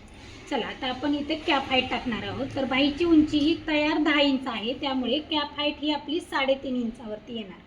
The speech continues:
साडेतीन इंचावरती येणार आणि साडेतीन इंचावरती अशी आडवी लाईन आखून घ्यायची. आडवी लाईन आखून घेतल्यानंतर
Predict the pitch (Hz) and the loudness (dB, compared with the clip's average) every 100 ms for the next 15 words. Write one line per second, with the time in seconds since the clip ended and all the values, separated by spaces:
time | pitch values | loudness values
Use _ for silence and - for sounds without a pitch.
0 | - - - - - - - - - - | -20 -20 -20 -20 -20 -20 -20 -20 -20 -20
1 | - - - - - - - - 247 262 | -20 -20 -20 -20 -20 -20 -12 -6 -4 -2
2 | 294 277 269 262 262 254 285 262 226 285 | 2 2 2 0 -2 0 -2 -2 -2 -4
3 | 285 254 254 285 262 269 285 277 262 269 | -2 -2 0 2 2 0 0 0 0 -2
4 | 262 254 285 254 269 359 311 269 269 285 | -4 -4 -4 -4 -4 -6 -2 0 2 2
5 | 269 240 226 - 220 214 202 208 254 339 | 0 0 -4 -6 -8 -8 -8 -8 -10 -10
6 | - _ _ _ _ _ - - - - | -14 _ _ _ _ _ -20 -20 -20 -20
7 | - - - - _ _ - - - - | -20 -20 -20 -20 _ _ -20 -20 -20 -20
8 | _ - _ - - - - _ _ - | _ -20 _ -20 -20 -20 -20 _ _ -20
9 | _ - _ - - - - - - - | _ -20 _ -20 -20 -20 -20 -20 -20 -20
10 | - - - 262 247 269 277 285 294 277 | -20 -18 -14 -8 -2 0 2 2 2 0
11 | 285 277 285 285 269 277 285 269 240 277 | 2 4 4 2 2 4 4 2 0 -4